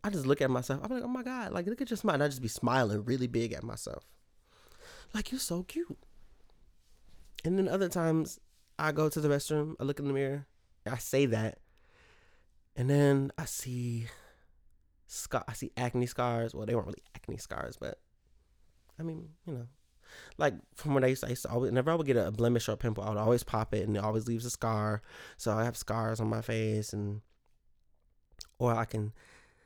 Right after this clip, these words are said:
see my pores look open, or there's another blemish on my face, or, or my teeth, and I'm just like, <sighs> "That's so ugly." I'm just like, "I really can't wait to get that fixed. I can't wait to do this. I can't wait," you know?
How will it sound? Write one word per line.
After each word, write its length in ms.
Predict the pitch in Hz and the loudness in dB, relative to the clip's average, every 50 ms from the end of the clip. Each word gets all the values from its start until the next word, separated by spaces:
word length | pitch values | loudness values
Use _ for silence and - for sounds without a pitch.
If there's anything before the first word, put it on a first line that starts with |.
| _ _ - | _ _ -8
see 220 | - - - 135 | -4 0 4 4
my 120 | 123 113 - - | 4 4 2 2
pores 300 | - - 156 156 147 - | 2 4 4 4 4 2
look 160 | 143 135 - - | -2 -4 0 2
open, 560 | 156 151 143 - 156 151 143 143 143 143 131 | 4 4 4 6 6 6 8 8 8 6 6
or 300 | 95 55 60 58 55 - - _ _ _ _ _ _ _ _ _ _ _ _ _ _ _ _ _ _ _ _ _ _ _ _ _ _ - | 4 2 0 -2 -4 -6 -8 _ _ _ _ _ _ _ _ _ _ _ _ _ _ _ _ _ _ _ _ _ _ _ _ _ _ -8
there's 160 | 123 120 113 | -6 -6 -4
another 380 | 113 117 123 139 139 143 143 135 | -2 2 4 4 4 4 4 2
blemish 420 | 135 139 147 147 143 143 139 - | 4 6 6 6 6 6 4 4
on 100 | 143 135 | 2 2
my 120 | 131 131 | 2 2
face, 280 | 127 - 135 131 131 139 | 2 4 4 6 4 4
or, 160 | - - 117 104 | 2 0 0 0
or 180 | - - 120 113 | 0 -2 -2 -2
my 180 | 110 110 104 104 | -2 -4 -4 -4
teeth, 440 | - - - 139 131 127 131 127 - - | -2 2 4 4 6 6 4 2 0 -2
and 80 | 117 117 | -4 -4
I'm 100 | 117 120 | -4 -4
just 180 | 123 113 - | -6 -6 -4
like, 360 | 110 113 110 98 - - - - _ _ _ _ _ _ _ _ _ _ _ _ _ _ _ _ - _ - | -2 -2 -2 -4 -6 -10 -16 -20 _ _ _ _ _ _ _ _ _ _ _ _ _ _ _ _ -20 _ -18
<sighs> 60 | - - - - - - - _ _ - _ _ _ _ _ _ _ _ _ _ _ - | -16 -16 -16 -18 -20 -20 -20 _ _ -20 _ _ _ _ _ _ _ _ _ _ _ -10
"That's 140 | - 117 | -8 -6
so 180 | - - 127 - | -4 -4 -4 -4
ugly." 280 | - 123 123 113 110 113 | -2 -4 -4 -2 -4 -4
I'm 100 | 117 113 | -4 -4
just 120 | 110 - | -4 -6
like, 100 | 113 113 | -6 -4
"I 60 | 120 120 | -4 -2
really 360 | 120 131 131 127 123 117 - - - - - - - | 0 0 2 2 0 -2 -4 -8 -20 -20 -20 -20 -8
can't 280 | - - 156 147 92 95 | -2 2 2 4 4 6
wait 300 | 131 127 113 95 - - | 4 4 4 2 -2 -6
to 100 | - 110 | -8 -6
get 180 | 113 120 110 - | -4 -4 -2 -2
that 140 | 110 113 - | -4 -4 -6
fixed. 180 | - - - | -8 -10 -8
I 20 | 117 | -2
can't 180 | - 131 117 | 0 2 2
wait 160 | 120 120 107 | 2 2 0
to 80 | - 120 | 0 -2
do 160 | 113 127 127 | -2 -2 0
this. 180 | 117 117 113 - | 0 -2 -2 -2
I 40 | 120 | -2
can't 120 | 123 117 | -2 -2
wait," 100 | 123 117 | 0 0
you 80 | 123 202 | 0 2
know? 320 | 214 226 233 233 226 - | 2 2 0 -2 -4 -6